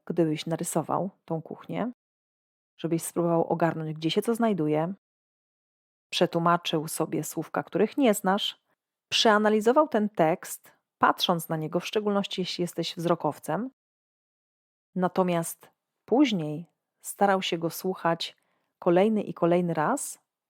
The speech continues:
po to, żeby też nauczyć się, jak osoba wymawia poszczególne słowa, gdzie są łączenia językowe,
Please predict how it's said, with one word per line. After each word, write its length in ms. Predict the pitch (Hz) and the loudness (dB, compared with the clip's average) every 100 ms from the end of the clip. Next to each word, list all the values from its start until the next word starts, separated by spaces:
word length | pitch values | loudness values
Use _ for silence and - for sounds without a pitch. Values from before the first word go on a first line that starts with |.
| _ | _
po 140 | 180 | 0
to, 120 | 175 | 0
żeby 200 | 170 165 | -4 -6
też 200 | - 151 | -6 -6
nauczyć 400 | 156 147 160 - | -6 -8 -10 -8
się, 280 | - - 147 - _ _ _ _ _ | -6 -4 -6 -10 _ _ _ _ _
jak 340 | 170 180 - - | 0 0 0 -8
osoba 300 | - 175 165 | -4 0 0
wymawia 380 | 160 147 151 196 | 0 -4 -2 -2
poszczególne 560 | 220 - 208 202 196 | -4 -2 0 0 -2
słowa, 500 | - 202 185 185 185 | -2 -4 0 0 0
gdzie 220 | 180 160 | -4 -8
są 220 | 143 143 - | -8 -8 -10
łączenia 400 | 95 175 190 185 | -4 0 2 2
językowe, 800 | 170 170 170 170 165 165 160 | 0 -2 0 0 2 0 0